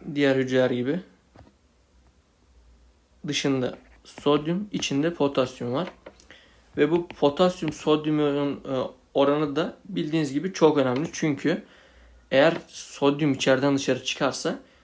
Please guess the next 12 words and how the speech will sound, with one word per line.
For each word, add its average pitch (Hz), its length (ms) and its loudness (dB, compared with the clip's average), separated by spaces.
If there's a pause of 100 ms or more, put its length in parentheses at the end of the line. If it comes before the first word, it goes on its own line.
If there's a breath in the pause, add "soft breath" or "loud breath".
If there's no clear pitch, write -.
(140 soft breath)
dışarısı, 147 500 -2 (120)
m, 127 200 -8
pozitif 139 440 0
yükü 151 200 -2
artacak. 139 520 -2 (580 soft breath)
İçerisinin 139 600 -4
elektrik 135 600 -4
yük-, - 160 -18 (100)
e, 135 140 -6
negatif 139 420 -2
yükü 127 220 -6 (180)
azalacağından 131 760 0